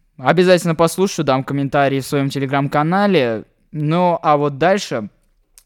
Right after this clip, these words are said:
этого трека я ждал, наверное, недели две или три.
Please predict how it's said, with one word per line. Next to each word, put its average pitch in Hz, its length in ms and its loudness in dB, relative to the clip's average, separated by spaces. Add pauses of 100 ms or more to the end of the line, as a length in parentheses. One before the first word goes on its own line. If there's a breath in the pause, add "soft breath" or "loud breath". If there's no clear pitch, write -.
(100)
этого 156 300 0
трека 180 240 -2
я 143 160 0
ждал, 160 220 0
наверное, 147 400 -2
недели 135 400 -2
две 143 260 -4
или 143 120 -2
три. 110 360 -6